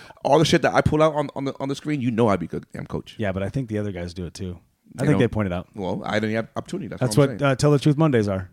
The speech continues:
Speaker 1: You give me the opportunity, I would, I'll be a coach.
Speaker 2: Pete Carroll's an N F L legend. You heard it here first. And you already know. <sighs> Okay, so what I was gonna segue into here, we have four teams left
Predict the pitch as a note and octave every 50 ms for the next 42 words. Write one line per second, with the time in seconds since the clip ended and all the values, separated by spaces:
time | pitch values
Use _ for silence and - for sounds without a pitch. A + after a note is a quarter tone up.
0 | _ - - F#2 G#2+ A#2+ B2+ C#3+ C#3 C#3 C3+ C3+ - - D3 D3 D#3+ F3 F#3 -
1 | - - A2 A2 G#2+ - - - G#2 A2 A2 A2 G#2+ - G#2+ - D#3 D3 D#3 D#3
2 | D3 C3+ B2 C3 B2+ A#2+ A#2+ B2 B2 B2 A2+ B2+ C3 B2+ A#2+ A#2 A2+ A#2 A#2 A#2
3 | A2 F#2 G2+ F#2 - - _ _ _ - - _ _ _ _ _ _ _ _ _
4 | _ _ _ _ _ _ _ - C#3+ E3+ F#3+ F#3 D#3 C3 A#2 A2 F2+ D2+ _ _
5 | _ _ _ _ _ _ _ _ _ _ _ _ _ _ _ - - _ _ -
6 | - - - - - - C3 C3+ B2 G2+ - _ _ _ - - - D3 C3 A#2+
7 | - - _ _ _ _ - - - - A2 C3+ C#3+ D3 C#3+ C#3 C3 C3 C3 A#2
8 | - - - D#3 D3 A#2+ C3 B2+ B2+ C3 C3+ B2 - A#2+ A2 G#2+ G#2+ G#2+ G#2 A#2
9 | C3 - _ _ _ _ _ _ _ _ _ _ _ _ _ _ _ B2+ B2+ A#2+
10 | A2+ - - - D3+ D3 E3 F3+ G3 G3 - - - D3 D3 C#3+ D3 C3+ A2 A#2
11 | B2 A#2+ B2 B2 - - - -